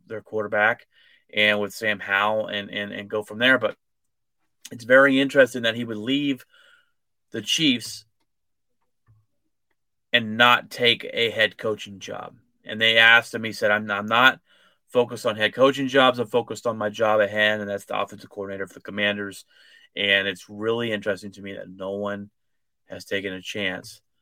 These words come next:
on Eric Bieniemy. And I don't know why. And this tells me there's more behind the scenes that we don't know, um, or something. He's, he's made the wrong people mad. I don't know what it is.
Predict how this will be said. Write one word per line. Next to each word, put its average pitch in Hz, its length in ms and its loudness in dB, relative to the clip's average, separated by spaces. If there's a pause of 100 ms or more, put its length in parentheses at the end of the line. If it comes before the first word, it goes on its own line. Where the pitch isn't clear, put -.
(220)
on 92 160 -12
Eric 90 220 -4
Bieniemy. 90 380 -10 (640)
And 104 80 -4
I 101 60 0
don't 101 140 0
know 98 100 -6
why. 107 500 -2 (500)
And 101 240 0
this 110 200 -4
tells 131 340 4
me 107 300 -6 (1700)
there's 120 220 0
more 113 460 2 (1160)
behind 117 400 0
the 107 80 -4
scenes 123 580 2 (720)
that 107 180 8
we 110 120 8
don't 104 260 8
know, 104 480 10 (420)
um, 95 520 4 (540)
or 95 160 -4
something. 107 500 6
He's, 101 180 2
he's 98 300 -4
made 110 180 4
the 113 80 0
wrong 110 240 6
people 107 220 -2
mad. 101 280 8
I 107 160 8
don't 120 180 10
know 104 140 4
what 101 200 6
it 92 120 2
is. 87 180 -4